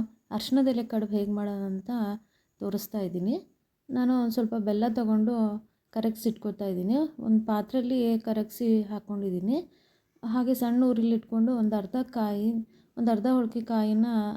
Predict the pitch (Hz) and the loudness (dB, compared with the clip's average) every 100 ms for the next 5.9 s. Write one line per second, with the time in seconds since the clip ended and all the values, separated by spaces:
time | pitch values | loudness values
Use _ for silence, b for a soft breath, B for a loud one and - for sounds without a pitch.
0 | 214 226 214 226 220 220 208 202 202 220 | -6 -4 -2 -2 -2 -2 0 -2 0 2
1 | 220 202 208 220 - - 185 185 240 233 | 2 2 -2 -4 -4 -8 -6 -2 0 2
2 | 220 226 226 214 226 233 214 220 b b | 2 2 0 -4 -4 -4 -2 -4 b b
3 | b - 247 247 247 240 233 226 220 220 | b -10 -2 0 0 0 0 0 -2 -6
4 | - 233 208 208 - 247 233 208 208 226 | -4 -2 -2 -4 -6 -6 -4 -4 -4 -6
5 | 220 214 220 - 208 185 185 254 320 | -4 -4 -4 -4 -6 -4 -2 -2 -4